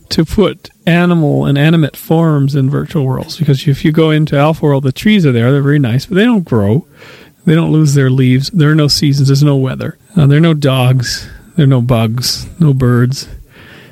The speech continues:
And, uh, there's a movement that says there should be a mechanism to make things that look like they're alive. You know, perhaps they're computer viruses born in three D and just fluttering around, other artificial life,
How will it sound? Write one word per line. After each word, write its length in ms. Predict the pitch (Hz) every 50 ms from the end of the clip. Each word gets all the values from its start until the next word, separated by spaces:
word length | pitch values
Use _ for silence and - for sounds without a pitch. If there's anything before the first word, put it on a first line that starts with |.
| _ - - - -
And, 460 | - 175 135 127 127 127 127 127 139
uh, 220 | 139 131 123 123 131 143 -
there's 200 | 160 156 151 -
a 60 | 143
movement 540 | 131 147 170 208 226 208 185 165 135 123 131
that 160 | 135 147 -
says 380 | - - 139 123 127 131 - -
there 180 | - 131 135
should 240 | - - - 143 139
be 360 | - 131 127 127 131 139 - _ - -
a 40 |
mechanism 640 | 151 143 147 165 175 - 165 156 147 139 - 147 143 135
to 120 | - 165
make 300 | 147 147 147 143 135 135
things 380 | _ - - - 165 160 156 143
that 180 | 139 - -
look 340 | 156 160 220 330 311 - -
like 240 | - 135 120 127 -
they're 160 | - 139 131
alive. 540 | 131 131 127 143 160 151 127 117 120 135 -
You 200 | - - - 131
know, 60 | 131
perhaps 380 | - - 139 147 151 - - -
they're 240 | - 139 131 131
computer 500 | 131 - - - 139 - - 165 151 143
viruses 720 | 139 139 135 135 139 143 135 127 - - 123 123 123 117 - _ - -
born 360 | 147 143 147 147 143 139 131 131
in 160 | 127 123 127
three 260 | - - - 135 135
D 240 | 131 131 131 131 127
and 140 | 117 117 127
just 320 | 143 - - - - _
fluttering 500 | - - 127 135 131 127 131 123 117 113
around, 720 | 113 120 147 160 156 135 113 113 135 - - - - - -
other 240 | 156 135 135 131 135
artificial 520 | 127 135 131 123 - 143 131 - 135 127
life, 540 | 123 127 139 143 139 131 123 117 - -